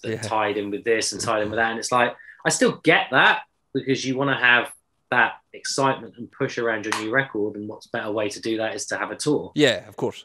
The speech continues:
Speaker 1: But it's not gonna stop me playing shows in between. I guess that's what I'm trying to say. And it's like,
Speaker 2: <laughs> Yeah.
Speaker 1: with what's going on in the world,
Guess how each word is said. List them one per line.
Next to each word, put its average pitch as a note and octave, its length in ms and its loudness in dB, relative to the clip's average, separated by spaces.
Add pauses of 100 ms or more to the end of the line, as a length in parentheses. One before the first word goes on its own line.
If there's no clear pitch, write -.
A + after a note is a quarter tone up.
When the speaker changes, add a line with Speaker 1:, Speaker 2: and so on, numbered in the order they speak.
(100)
Speaker 1:
But C3 300 4 (100)
it's - 120 -4
not D3+ 100 -2
gonna C3+ 180 -2
stop - 240 -2
me A#2 100 -4
playing A#2 320 -2
shows G#2+ 320 -4
in G2+ 100 -6
between. G2 440 -6 (160)
I G#2 60 -12
guess B2 180 -2
that's A#2+ 200 -4
what A2+ 120 -4
I'm G#2 80 -6
trying G#2 220 -4
to G2+ 60 -6
say. A#2 300 0
And G2 80 -8
it's - 140 -6
like, G#2+ 200 2
Speaker 2:
<laughs> A2+ 40 -4
Yeah. G2+ 200 -10 (580)
Speaker 1:
with C#3 400 2 (140)
what's C#3 220 -6
going B2 260 2
on A#2+ 140 -2
in A#2+ 60 -2
the A#2 120 2
world, A#2 400 4